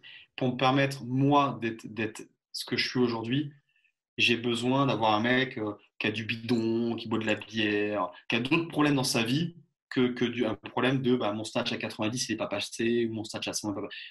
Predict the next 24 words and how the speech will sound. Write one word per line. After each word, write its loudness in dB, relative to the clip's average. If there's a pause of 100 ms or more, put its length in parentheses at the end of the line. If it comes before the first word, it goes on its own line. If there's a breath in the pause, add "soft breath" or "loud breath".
tu 2
vois. « 4 (160)
Ah, -2
ah, 0
bah, 0
mon 0
gamin 2
était -2
malade, 2
euh, -2
j'ai -8
pas -8
pu -4
l'amener 0
à 0
l'école », 2
tu -4
vois. -2 (400 loud breath)
Enfin, 0
voilà, 4
des, -2
des, -4
des 2
vrais, -2